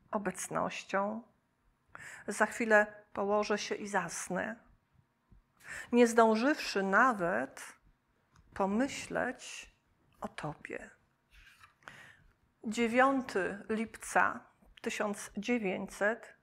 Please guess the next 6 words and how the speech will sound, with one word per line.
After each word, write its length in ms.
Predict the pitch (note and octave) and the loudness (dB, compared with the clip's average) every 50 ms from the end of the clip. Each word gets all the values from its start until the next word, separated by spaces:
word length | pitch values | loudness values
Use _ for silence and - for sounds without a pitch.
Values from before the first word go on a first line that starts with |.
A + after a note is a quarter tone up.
| _ _ | _ _
siedemdziesiąty 960 | - - A3 G#3 G#3+ G#3 G#3 G3+ G3+ G3 - - G#3+ G#3+ A3+ A3 G#3+ - - F#3+ | -10 -6 -4 -2 -2 -2 -2 -2 -4 -4 -2 0 0 0 0 -2 -6 -8 -12 -12
pierwszy 640 | - - F#3 F#3 F3+ - - - - - - F#3+ | -10 -8 -8 -8 -8 -8 -10 -12 -10 -8 -6 -6
rok. 540 | - - - G#3 - _ - - - - _ _ _ _ _ _ _ _ _ _ _ _ _ - - _ _ _ - - - - - - - - - - _ _ _ _ | -6 -8 -10 -12 -14 _ -20 -20 -20 -20 _ _ _ _ _ _ _ _ _ _ _ _ _ -20 -20 _ _ _ -20 -20 -20 -20 -18 -18 -18 -18 -18 -20 _ _ _ _
Kochany 720 | - G#3+ G3+ - - - B3+ B3+ C4 B3 A#3 A#3 A#3 A3+ - - - - | -4 -4 -4 0 2 4 6 6 6 6 4 4 4 2 -2 -6 -12 -6
Kornelu, 800 | - - B3+ B3 G#3+ F#3 D#3+ E3+ F3+ F3+ - F2 - - - _ _ _ _ - - _ _ _ _ _ _ _ _ - - - - - - - - | -2 0 0 0 2 2 0 0 0 -2 -6 -8 -10 -10 -14 _ _ _ _ -20 -20 _ _ _ _ _ _ _ _ -18 -16 -16 -16 -16 -18 -18 -16
przyjmij 920 | - - - - C4+ C#4+ C#4 A3+ F#3+ F3 E3+ F3 F#3+ G#3 A#3 C4+ C#4+ | -12 -10 -4 0 0 2 2 2 0 -2 -2 -4 -4 -6 -6 -6 -8